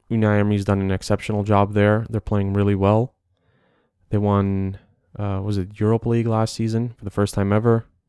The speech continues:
I'm gonna take them, um, to beat Juventus. So I have Bayern Munich, Manchester City, Ajax, Chelsea, Manchester United, um, Villarreal, Liverpool,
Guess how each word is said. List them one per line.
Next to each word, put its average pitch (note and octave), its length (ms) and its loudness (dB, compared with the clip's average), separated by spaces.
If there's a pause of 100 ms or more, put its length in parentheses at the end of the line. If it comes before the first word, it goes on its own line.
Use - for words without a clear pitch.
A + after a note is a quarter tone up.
(120)
I'm G2+ 100 0
gonna G2+ 120 2
take G2 240 -4
them, G2 340 0 (560)
um, G2 260 0
to - 100 -8
beat G2 200 -2
Juventus. F#2 360 -2
So G2+ 140 0
I G2+ 60 2
have F#2+ 220 0
Bayern A#2 260 2
Munich, G#2+ 420 -2 (420)
Manchester A2 540 -2
City, G2+ 600 -2 (1000)
Ajax, G#2 600 2
Chelsea, G2+ 680 -2 (1120)
Manchester G#2+ 480 -2
United, G2+ 500 -2 (460)
um, F#2 640 -2 (400)
Villarreal, G2+ 840 2
Liverpool, G#2 680 -2